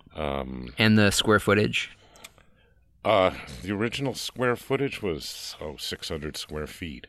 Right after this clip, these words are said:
Speaker 2: Wow, and that's everything. That's all inclusive.
Speaker 1: Uh, that doesn't include the bathroom, dude.
Speaker 2: Okay,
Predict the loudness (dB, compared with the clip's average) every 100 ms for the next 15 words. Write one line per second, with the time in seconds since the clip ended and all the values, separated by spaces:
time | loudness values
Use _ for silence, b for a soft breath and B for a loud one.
0 | -8 -4 -2 -2 0 0 0 0 0 0
1 | -2 -2 -2 0 0 0 -2 -4 -4 -10
2 | -12 -18 _ _ _ b b b b b
3 | b b b b 2 6 10 10 10 10
4 | 10 8 4 -4 -20 -12 -10 -10 -10 -8
5 | -8 -10 -12 -12 -12 -14 -10 -8 -8 -10
6 | -16 -18 -20 -8 -2 -2 0 -2